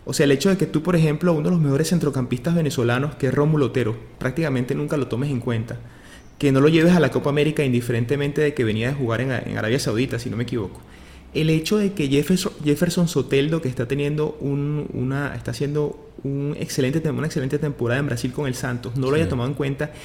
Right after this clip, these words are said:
Speaker 1: y que se metiera a la Copa América por la puerta de atrás en lugar de Peñaranda, que tenía prácticamente, había jugado un partido en los últimos seis meses.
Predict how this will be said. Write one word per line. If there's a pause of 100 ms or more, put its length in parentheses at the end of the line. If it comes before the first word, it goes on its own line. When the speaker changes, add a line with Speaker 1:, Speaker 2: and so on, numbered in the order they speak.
(100)
Speaker 1:
y
que
se
metiera
a
la
Copa
América
por
la
puerta
de
atrás
en
lugar
de
Peñaranda,
que
tenía
prácticamente,
había
jugado
un
partido
en
los
últimos
seis
meses.